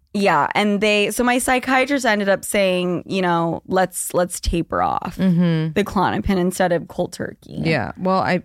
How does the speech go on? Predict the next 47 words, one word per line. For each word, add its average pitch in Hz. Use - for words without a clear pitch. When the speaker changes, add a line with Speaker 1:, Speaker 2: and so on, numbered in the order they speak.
Speaker 2:
I 180
think 190
it's 185
amazing 147
that 127
you've 127
decided 135
to 143
do 143
that 117
for 131
whatever 131
reason. 147
Speaker 1:
Mm-hmm. 214
Speaker 2:
And 147
yeah, 175
I 185
mean, 175
even, 180
even 190
when 180
I 151
went 165
cold 151
turkey 151
off 143
of 135
weed, 147
which 147
is, 139
like, 147
not 143
some 165
people 160
don't 156
even 139
consider 135
it 135
a 165
drug. 202
Speaker 1:
Right. 202
Speaker 2:
I 180
had 175
crazy 151
physical 135
symptoms 117
too. 123